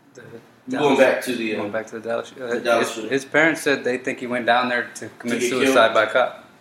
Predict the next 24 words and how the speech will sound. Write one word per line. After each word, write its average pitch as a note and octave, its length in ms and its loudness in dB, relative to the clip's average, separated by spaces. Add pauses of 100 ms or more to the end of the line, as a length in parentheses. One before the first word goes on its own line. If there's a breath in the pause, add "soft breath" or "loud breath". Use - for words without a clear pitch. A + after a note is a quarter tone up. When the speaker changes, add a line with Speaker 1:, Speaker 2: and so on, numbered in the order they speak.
(240)
Speaker 1:
They B2 160 0
Speaker 2:
And - 100 4
then, D3+ 100 4
like - 80 4
I - 40 4
Speaker 1:
did. - 80 2
Speaker 2:
said, - 220 2
that - 160 -4
picture C4 240 -4
shows D3+ 480 -2
his C#3 100 -4
eyes. D3+ 460 2 (260)
He, D#3+ 200 -6
he C#3 200 -8
was C3+ 100 -2
like, A#2+ 180 -2
"Fuck, - 260 0
how D3 60 2
do C#3+ 60 6
I C3 140 4
get A#2+ 100 0
out C#3+ 140 6
of A#2+ 60 2
this?" A2 160 -6